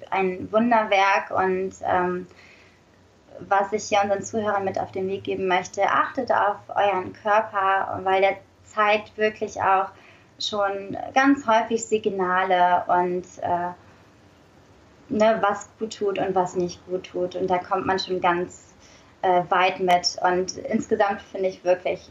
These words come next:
es, äh, ist einfach immer spannend und wird, glaub ich, auch immer spannend bleiben, sich mit dem menschlichen Körper zu beschäftigen.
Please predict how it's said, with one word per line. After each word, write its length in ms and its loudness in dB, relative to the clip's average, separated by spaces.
es, 180 -2
äh, 280 2
ist 160 -4
einfach 340 -2
immer 440 4
spannend 600 0
und 200 -10
wird, 160 -4
glaub 200 0
ich, 120 -8
auch 120 -4
immer 220 2
spannend 540 -2
bleiben, 420 4
sich 220 -8
mit 160 -4
dem 180 0
menschlichen 600 -2
Körper 400 0
zu 140 -16
beschäftigen. 840 -2